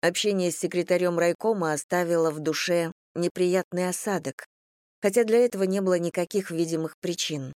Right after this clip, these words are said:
Я вышла из сельсовета, испытывая облегчение от выполненной задачи, и отправилась на улицу Строителей, где располагались продуктовый магазин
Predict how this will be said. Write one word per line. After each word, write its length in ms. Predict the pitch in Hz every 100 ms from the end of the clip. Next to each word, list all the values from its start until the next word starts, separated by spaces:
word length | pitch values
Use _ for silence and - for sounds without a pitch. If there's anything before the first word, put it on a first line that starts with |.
| _ _ _ _ _ _ _ _ _ _ _ -
Я 200 | 196 277
вышла 280 | 302 285 277
из 120 | 240
сельсовета, 720 | 277 247 262 254 294 240 220
испытывая 460 | 196 240 220 214
облегчение 640 | 208 208 202 - 254 180 156
от 80 | 170
выполненной 640 | 180 180 165 160 156 160
задачи, 680 | 147 165 185 233 - 233 208 _ _ _
и 80 | -
отправилась 580 | 202 - 277 269 240 196
на 120 | 196
улицу 360 | 202 208 190 180
Строителей, 840 | - 175 175 208 - 208 196 180 - -
где 200 | 156 175
располагались 680 | 165 - 170 180 190 175
продуктовый 600 | - 160 165 - 180 170
магазин 600 | 160 151 156 147 190 208